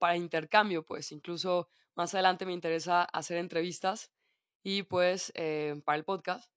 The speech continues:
y ya en su momento llegaremos a esas entrevistas.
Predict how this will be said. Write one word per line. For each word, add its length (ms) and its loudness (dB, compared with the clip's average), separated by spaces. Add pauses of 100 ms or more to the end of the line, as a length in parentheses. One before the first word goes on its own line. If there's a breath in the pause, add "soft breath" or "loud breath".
(460)
y 500 -8
ya 120 4
en 80 2
su 100 -6
momento 600 0
llegaremos 680 -2
a 120 -2
esas 220 -12
entrevistas. 760 -14